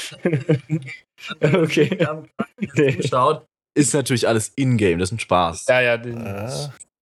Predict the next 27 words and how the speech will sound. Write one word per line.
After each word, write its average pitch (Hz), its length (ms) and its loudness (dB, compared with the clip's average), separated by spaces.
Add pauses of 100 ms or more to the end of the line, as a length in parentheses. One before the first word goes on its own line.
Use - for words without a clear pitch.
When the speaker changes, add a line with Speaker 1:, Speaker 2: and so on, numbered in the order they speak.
(120)
Speaker 1:
Psst. - 280 -10 (240)
<laughs> 110 80 -8 (1040)
Genau, 139 240 4
ge-, 175 200 -2
machen 180 300 -2
wir 151 60 2
einfach 135 200 -2
weiter 135 200 2
mit 135 140 0
Speaker 2:
Ja, 131 80 4
Speaker 1:
den 127 120 -4
nächsten 123 260 -2
Speaker 2:
das 123 80 2
Speaker 1:
Top 117 80 -4 (100)
Speaker 2:
ist 110 260 -4
Speaker 1:
eins. 127 80 2
Speaker 3:
Mein 160 220 4
Platz 156 260 -2
eins, 147 640 -4 (360)
jetzt 120 240 -4
kommt's. 107 400 -4 (640)
Eigentlich 165 240 0
so 151 100 -4
ähnlich 147 320 -2
wie 110 60 -6
Stuntman. 98 520 -8 (520)
Schauspieler. 101 500 -2